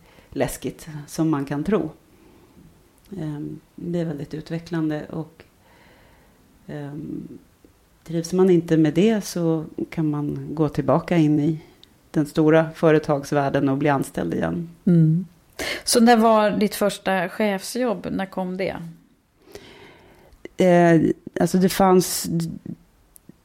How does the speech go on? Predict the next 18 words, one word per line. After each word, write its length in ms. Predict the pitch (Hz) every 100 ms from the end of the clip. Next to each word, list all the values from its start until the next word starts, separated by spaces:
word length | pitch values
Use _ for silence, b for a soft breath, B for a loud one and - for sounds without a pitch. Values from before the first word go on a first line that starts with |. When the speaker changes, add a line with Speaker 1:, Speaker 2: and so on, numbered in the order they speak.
| _ -
Speaker 1:
ju 240 | 175 208
med 480 | 196 190 208 226 196
när 160 | 180
jag 160 | 170 160
var 480 | 156 160 151 147 -
i, 640 | 147 147 143 139 139 - 147
redan 320 | 156 151 151
när 80 | 151
jag 80 |
var 120 | 147 143
i 80 |
Hongkong 600 | 147 151 143 - 196 175
och 300 | 156 - -
hade 420 | 160 151 151 143 147
ett 720 | 151 151 151 - _ - -
team 360 | - 196 165
med 220 | 156 143 143
redaktörer 920 | 139 143 - 202 214 180 - -